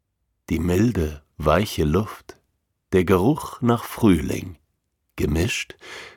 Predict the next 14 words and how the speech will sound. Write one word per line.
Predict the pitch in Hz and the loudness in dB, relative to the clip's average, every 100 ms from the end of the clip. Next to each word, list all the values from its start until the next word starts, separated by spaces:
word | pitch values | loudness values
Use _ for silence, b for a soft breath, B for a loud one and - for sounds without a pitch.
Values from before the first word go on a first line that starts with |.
| B | B
mit | 135 131 | -4 0
einem | 139 131 101 80 | 2 2 2 0
Hauch | 131 156 - - | -2 -2 -10 -12
Maschinenöl | 160 143 139 - 107 82 85 82 87 87 87 | -2 0 0 0 2 2 2 0 2 2 2
der | 95 117 | -2 -8
Zugbremsen. | - - 76 - - 69 - - - - - _ _ _ _ _ _ _ _ _ _ _ _ _ B B B B B B B B B B _ | -6 -2 -2 -4 -14 -6 -4 -4 -8 -12 -14 _ _ _ _ _ _ _ _ _ _ _ _ _ B B B B B B B B B B _
Am | 104 113 | 2 2
Kopf | - 170 - | 0 -2 -2
der | - 92 | 0 2
Gleise | 76 87 92 104 98 92 | 4 4 4 4 2 2
bleibe | 78 98 90 92 | 2 2 4 4
ich | 92 - | 2 0
einen | 90 90 | 0 0
Moment | 82 78 78 110 143 - - | 2 2 2 0 -2 -8 -16